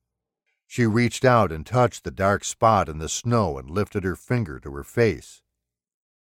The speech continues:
Blood? She shook her head. Some hunter had let his kill leak, she thought. It was disgusting. Maggie trudged across the parking lot,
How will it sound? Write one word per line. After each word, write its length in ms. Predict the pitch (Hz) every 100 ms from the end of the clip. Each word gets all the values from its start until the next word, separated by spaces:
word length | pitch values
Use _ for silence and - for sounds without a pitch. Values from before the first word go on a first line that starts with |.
| _
Blood? 400 | 78 73 85 123 _ _ _ _ _ _ _ _ _ _ _ _
She 160 | - 131
shook 220 | 127 123
her 100 | 87
head. 340 | 101 85 65 _ _ _ _ _ _ _ _ _
Some 360 | - 127 147
hunter 480 | 120 123 98 80 67
had 140 | 87
let 160 | 87 98
his 160 | 98 -
kill 420 | - 120 110 101
leak, 320 | 98 120 -
she 200 | - -
thought. 440 | - 78 76 82 - _ _ _ _ _
It 120 | 62
was 120 | 67
disgusting. 680 | - 95 - 117 104 - 52 _ _ _ _ _ _ _ _ _ _ _ -
Maggie 360 | 107 110 110
trudged 580 | 104 - 127 104 76 -
across 360 | - 98 95 -
the 140 | -
parking 440 | - 104 90 82
lot, 340 | 65 65 76